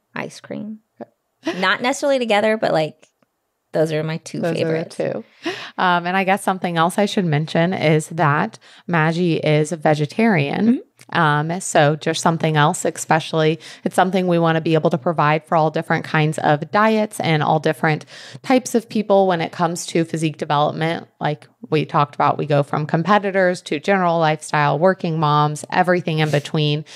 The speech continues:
Speaker 2: and then being able to have people that are aware of what it looks like within that type of diet and being able to show up for that. So is there anything you wanted to talk about as far as being vegetarian?
Speaker 1: Um,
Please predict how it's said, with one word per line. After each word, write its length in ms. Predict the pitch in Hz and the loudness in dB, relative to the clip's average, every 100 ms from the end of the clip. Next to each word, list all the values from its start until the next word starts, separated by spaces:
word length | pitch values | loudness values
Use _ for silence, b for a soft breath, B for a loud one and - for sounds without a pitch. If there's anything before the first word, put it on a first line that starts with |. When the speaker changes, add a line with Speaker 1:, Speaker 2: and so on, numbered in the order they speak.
| B B | B B
Speaker 2:
and 160 | 185 | 2
then 160 | 180 170 | 2 2
being 220 | 175 170 | 0 0
able 220 | 156 156 | 0 2
to 80 | 151 | 0
have 340 | 143 156 165 - | 0 0 0 -2
people 400 | 160 - 151 151 | -4 0 0 2
that 360 | 147 143 - - | 2 0 0 -2
are 300 | 156 151 143 | 2 2 2
aware 340 | 156 147 143 151 | 0 2 2 2
of 100 | 147 | 2
what 140 | 151 | 0
it 120 | - 147 | 0 -2
looks 280 | 147 - | -4 0
like 240 | 156 143 - | 2 2 0
within 320 | 151 151 147 | -2 0 0
that 240 | 147 139 B B B | 0 -2 B B B
type 340 | - 175 160 - | -6 -2 -2 -2
of 180 | 139 | -2
diet 460 | 135 147 175 165 - | 0 2 2 2 0
and 100 | 160 | 0
being 200 | 147 147 | -2 0
able 180 | 143 147 | 0 0
to 100 | 147 | -2
show 260 | - 151 | 0 2
up 200 | 139 - | 2 0
for 120 | - 151 | 0 0
that. 280 | - - | 0 -2
So 140 | - 151 | 0 0
is 80 | 151 | 2
there 100 | 156 | 0
anything 300 | 156 160 160 | 0 -2 0
you 100 | 151 | 0
wanted 220 | 147 147 | 0 -4
to 80 | 143 | -2
talk 260 | 151 143 | 0 0
about 320 | 160 151 147 | 0 0 0
as 120 | 151 - | -2 -2
far 200 | 151 147 | 0 0
as 80 | 147 | -2
being 240 | 151 147 | -4 -2
vegetarian? 800 | 147 147 143 170 170 180 185 190 - - _ | 0 -2 -4 -2 0 -2 -4 -6 -12 -20 _
Speaker 1:
Um, 640 | 220 220 233 247 247 247 | -2 0 2 2 2 0